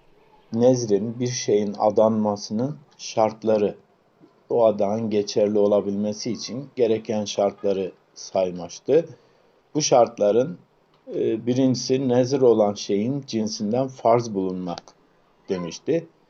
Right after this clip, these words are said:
O şeyin cinsinden bir farz bu-, bulunduğu zaman o-, onu adayabilirsin. Oruç,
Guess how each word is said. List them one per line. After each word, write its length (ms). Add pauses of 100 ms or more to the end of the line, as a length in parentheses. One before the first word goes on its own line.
(480)
O 120
şeyin 360
cinsinden 600
bir 80
farz 460
bu-, 220
bulunduğu 560
zaman 400 (760)
o-, 180 (240)
onu 380
adayabilirsin. 960
Oruç, 540